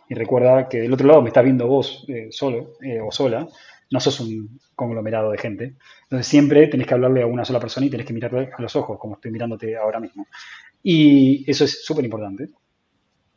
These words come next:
Y la otra, que es algo que no puedo evitar, intenté corregir un montón de veces, primero es que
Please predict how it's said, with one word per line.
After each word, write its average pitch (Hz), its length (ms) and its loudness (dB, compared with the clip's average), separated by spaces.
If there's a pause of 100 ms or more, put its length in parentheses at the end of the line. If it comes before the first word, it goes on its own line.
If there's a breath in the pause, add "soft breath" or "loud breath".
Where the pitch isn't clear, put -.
Y 147 80 0
la 143 120 8
otra, 160 300 6
que 139 80 -4
es 139 80 2
algo 160 140 6
que 147 60 2
no 160 120 6
puedo 175 160 6
evitar, 165 260 6
intenté 139 240 2
corregir 147 300 0
un 147 60 2
montón 143 180 0
de 156 60 2
veces, 139 360 0
primero 185 280 0
es - 80 -6
que 135 100 -16